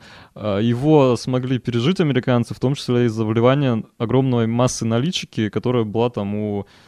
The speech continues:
э, наркокартелей там и всех остальных. То есть у них были деньги, и они, по сути, этими деньгами спасли экономику Америки. Там прям серьезные исследования по этому поводу есть. То есть, ну, как бы равновесие, оно поддерживается различными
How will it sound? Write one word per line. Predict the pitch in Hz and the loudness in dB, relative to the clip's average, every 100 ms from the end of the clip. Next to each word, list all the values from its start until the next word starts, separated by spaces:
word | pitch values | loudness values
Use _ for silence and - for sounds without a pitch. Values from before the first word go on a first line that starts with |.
| _ _ - | _ _ -8
э, | 117 117 113 | -4 -2 0
наркокартелей | 120 117 - 107 101 104 117 - - 107 - _ _ _ _ _ 123 113 - 143 143 | 0 0 0 0 0 -2 -6 -8 -10 -12 -16 _ _ _ _ _ 2 2 4 4 4
там | 123 107 | 2 -2
и | |
всех | 107 117 | -4 -8
остальных. | 113 - 123 113 - | -8 -6 -4 -4 -4
То | |
есть | 104 131 | -6 -2
у | |
них | 131 | -2
были | 131 | 0
деньги, | 127 147 196 151 | 2 2 2 2
и | 113 | 2
они, | 113 131 | 2 0
по | 117 | -6
сути, | 120 | -6
этими | 113 117 | -8 -4
деньгами | 117 120 139 147 | -2 0 0 0
спасли | - 113 127 | -2 -4 -2
экономику | 123 123 120 110 113 | -2 0 -2 0 0
Америки. | 117 107 98 - - _ _ _ _ | 0 0 -2 -6 -16 _ _ _ _
Там | 110 107 | -4 -2
прям | - 117 113 | 0 0 0
серьезные | - 135 120 117 | 2 2 2 0
исследования | 143 165 165 | 0 2 0
по | 117 | 0
этому | 110 110 | -4 -4
поводу | 127 110 104 | -2 -2 -2
есть. | 101 95 - _ _ _ _ _ _ _ _ - | -2 -4 -6 _ _ _ _ _ _ _ _ -8
То | - | -2
есть, | 104 - 113 | -2 -2 -4
ну, | 113 131 | -2 -2
как | 123 113 | -4 -6
бы | 113 107 | -4 -4
равновесие, | 101 - 117 117 117 117 147 - | -4 -4 -2 0 2 2 0 0
оно | 123 127 | 0 0
поддерживается | - 117 123 131 - | 0 0 0 0 0
различными | 127 143 - 110 107 | -2 -2 -4 -2 -4